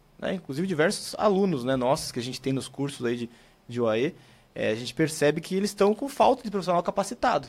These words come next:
porque às vezes o profissional tem, mas capacitado, adequado com as informações, é, de construção, durabilidade e projeto.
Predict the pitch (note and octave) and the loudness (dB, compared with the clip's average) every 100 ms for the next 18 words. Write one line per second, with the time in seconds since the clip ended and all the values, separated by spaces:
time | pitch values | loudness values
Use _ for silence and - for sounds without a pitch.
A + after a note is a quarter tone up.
0 | - C3+ - E3 C#3 F3 F#3 G#3+ G#3 G3+ | -12 -8 0 2 2 0 2 2 2 2
1 | A3+ A#3 F3 C3 A#2+ B2 - C3 E3 D#3 | 2 2 0 0 -6 -6 -2 0 2 0
2 | D3 - C3+ D3+ F#3+ - _ - B2 C3 | -2 2 4 4 0 -14 _ -8 -4 -4
3 | C3 D#3+ D3+ D3 C3+ C#3 B2+ C3+ D3 C#3+ | -4 4 4 4 2 -2 -2 -4 -2 0
4 | C3 - D3 C3+ - - - - _ - | 0 0 -2 -2 -4 -12 -20 -20 _ -6
5 | B2 A#2+ A#2 A2+ A#2+ B2+ B2 B2+ F#3+ G#3+ | 0 2 2 0 -2 -6 -6 -2 2 2
6 | G#3+ F3 - F3 D#3 A#2+ - - - _ | 0 -4 4 6 6 2 -10 -20 -20 _
7 | _ C3+ F3 F3+ F#3 D#3+ D#3 C3 B2 F#3+ | _ 0 0 2 2 6 6 4 2 0
8 | G#3 D3+ C3+ F3+ - - | 2 0 4 2 2 -8